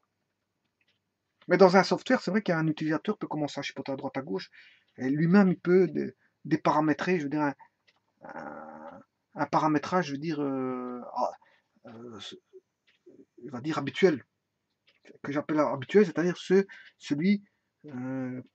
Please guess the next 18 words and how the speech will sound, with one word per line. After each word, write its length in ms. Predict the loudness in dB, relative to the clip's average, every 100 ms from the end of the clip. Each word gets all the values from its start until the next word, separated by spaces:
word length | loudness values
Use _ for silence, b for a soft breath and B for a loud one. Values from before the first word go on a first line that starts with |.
| _ -20 _ -20 _ _
à 80 | 0
l'installation. 580 | 0 2 0 0 -6 -6 _ _ _ _ _ _ _
Il 80 |
peut 140 | -2 -2
venir 280 | 2 -2 -2
vous 100 | -2
par-, 280 | -2 -2 -6 B B
un 140 | -2 0
utilisateur, 560 | 0 0 0 0 -4
euh, 100 | -4
au 100 | -4
niveau 160 | -6 -6
software, 420 | -10 -4 -2 -2
il 60 | -2
peut 240 | -4 -6 B B
commencer 340 | -8 -6 -4 -6
à 60 |
chipoter 560 | -6 -4 -6 0 -2